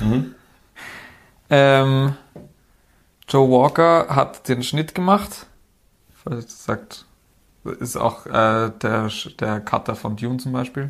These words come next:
Speaker 1: Ah, okay. In dem Zusammenhang nur Randbemerkung: Thelma Schoonmaker, Schnitt von Killers of the Flower Moon, Stammcutterin von Scorsese.
Speaker 2: Ja, und Robert Robinson,
Speaker 1: Ja.
Speaker 2: Stammmann, Stammmusiker von Scorsese,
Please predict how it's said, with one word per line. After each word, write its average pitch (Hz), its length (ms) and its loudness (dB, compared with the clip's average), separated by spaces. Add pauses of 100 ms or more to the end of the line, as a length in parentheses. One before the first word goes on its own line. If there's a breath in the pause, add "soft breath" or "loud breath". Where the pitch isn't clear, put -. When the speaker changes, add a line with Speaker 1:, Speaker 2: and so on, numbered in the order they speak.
Speaker 1:
Ah, 170 160 -2
okay. 95 220 -6 (400 loud breath)
In 104 80 -2
dem 117 120 2
Zusammenhang 117 480 4
nur 120 120 4
Randbemerkung: 107 720 2
Thelma 113 300 0
Schoonmaker, 92 680 0
Schnitt 101 320 -2
von 92 380 0
Killers 95 260 -2
of 90 120 -4
the 85 80 -10
Flower 85 280 -2
Moon, 87 360 -4 (260 soft breath)
Stammcutterin 85 1160 -4
von 76 280 -6
Scorsese. 73 640 -8 (160)
Speaker 2:
Ja, 135 300 6
und 127 240 0
Robert 127 320 2
Robinson, 139 560 -2 (1080)
Speaker 1:
Ja. 98 140 0
Speaker 2:
Stammmann, 135 640 0 (1000)
Stammmusiker 135 1000 0
von 135 460 -8
Scorsese, 135 720 -4